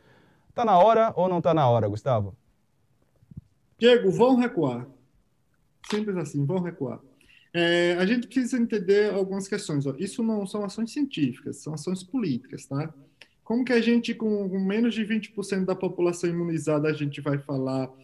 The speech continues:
Speaker 2: em liberação de máscara e flexibilização de forma excessiva? Não tem como. A flexibilização,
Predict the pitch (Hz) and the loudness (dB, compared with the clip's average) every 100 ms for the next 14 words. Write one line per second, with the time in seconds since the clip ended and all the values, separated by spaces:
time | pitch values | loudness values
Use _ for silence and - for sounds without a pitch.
0 | _ _ 143 143 139 135 135 135 135 127 | _ _ 0 2 2 2 0 -2 -4 -2
1 | 127 127 127 131 - 139 127 127 143 135 | -4 -4 -4 -6 -6 -4 -4 -4 -4 -4
2 | - 131 127 123 127 123 127 123 123 127 | -4 -6 -6 -4 -6 -6 -8 -8 -8 -8
3 | 131 123 120 117 - 120 117 - _ _ | -6 -6 -8 -12 -10 -10 -10 -16 _ _
4 | 359 349 190 135 165 139 110 - - _ | -10 -4 -4 0 0 0 -2 -8 -18 _
5 | - - 311 - 247 247 247 196 185 - | -6 -2 -2 0 0 0 0 2 0 -2
6 | 190 220 226 160 | -2 0 0 -2